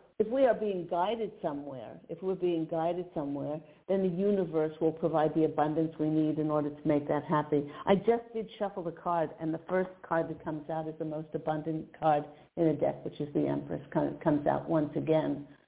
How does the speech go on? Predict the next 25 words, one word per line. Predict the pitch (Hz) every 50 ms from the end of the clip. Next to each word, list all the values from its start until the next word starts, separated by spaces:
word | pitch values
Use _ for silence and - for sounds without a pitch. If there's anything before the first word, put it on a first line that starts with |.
| _ _ _ _ -
to | - 156
te-, | 135 - 180 180 156 - - -
to | 175 160 165 -
say | - 190 180 165 156
that | - - -
you | 180 180 175 180
have | 175 165 160 160 160 -
all | 175 170 180 185 185 185 190 - - 160
the | 160 160 - -
abundance | 165 156 147 160 156 160 156 151 160 160 160 165
that | 165 151 151 -
you | 151 147
need | 156 156 156 160 151 151
because | 156 135 165 147 147
abundance | 147 143 - 151 151 151 147 156 151 147 -
is | 143 143
your | 156 143 139
nature. | 143 147 147 147 - - 175 165 170 170 - - - - - - -
Follow | 190 170 165 160 160 156
the | 151 151 151 -
signs. | - 156 147 139 143 143 139 147 147 - - - - - - _ -
So | 180 175 170 160 156
you | 175 196 214 220 - - -
ask | 180 175 180 185 180 180 - - -
your | 160 156 165 175 180 185 165 151 143